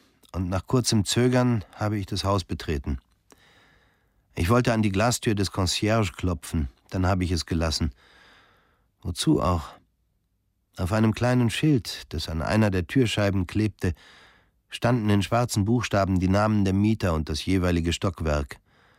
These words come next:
Aus der Innentasche des Jacketts zog ich mein Heftchen und meinen Kugelschreiber und notierte mir die Namen. Deylor, Christian, Dies, Gisèle,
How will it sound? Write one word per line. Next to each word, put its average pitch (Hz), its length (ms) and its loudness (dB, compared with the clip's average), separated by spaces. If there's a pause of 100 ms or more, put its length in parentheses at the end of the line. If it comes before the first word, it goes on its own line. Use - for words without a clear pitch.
(960)
Aus - 160 -8
der 101 100 0
Innentasche 113 540 2
des 95 200 0
Jacketts 90 540 -2
zog 95 240 -2
ich 82 100 -2
mein 90 160 2
Heftchen 101 480 0
und 87 140 0
meinen 80 320 2
Kugelschreiber 98 760 2
und 85 180 -2
notierte 82 440 -2
mir 85 160 4
die 80 120 0
Namen. 80 460 0 (1200)
Deylor, 98 680 2
Christian, 92 760 0 (920)
Dies, 110 460 2
Gisèle, 87 680 0